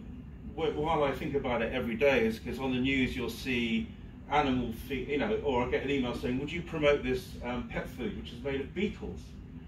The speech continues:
And I'm thinking, "Okay, so you're using sort of boring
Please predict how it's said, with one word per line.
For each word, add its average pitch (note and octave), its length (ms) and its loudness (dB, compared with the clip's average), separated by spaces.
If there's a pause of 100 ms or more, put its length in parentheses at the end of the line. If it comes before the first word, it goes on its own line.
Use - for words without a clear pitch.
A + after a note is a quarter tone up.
(120)
And C#3 80 -6
I'm C#3+ 100 -4
thinking, C#3 520 -4 (420)
"Okay, - 300 -4
so C#3+ 140 -4
you're C3+ 140 0
using C3+ 560 -2
sort C3+ 240 -2
of - 280 -6
boring D#3+ 680 2